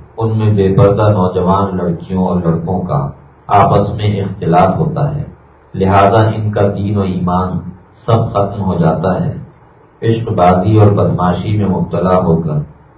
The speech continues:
شادی سے پہلے ہی شادی ہو جاتی ہے،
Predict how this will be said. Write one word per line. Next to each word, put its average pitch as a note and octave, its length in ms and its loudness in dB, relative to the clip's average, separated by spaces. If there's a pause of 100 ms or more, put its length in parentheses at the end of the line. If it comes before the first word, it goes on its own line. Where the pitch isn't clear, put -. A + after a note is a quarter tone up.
(140)
شادی G2 400 2
سے G#2+ 60 0
پہلے F2+ 420 0
ہی G#2 240 0
شادی F2 340 -2
ہو E2 80 2
جاتی C#2+ 520 -2
ہے، - 60 -12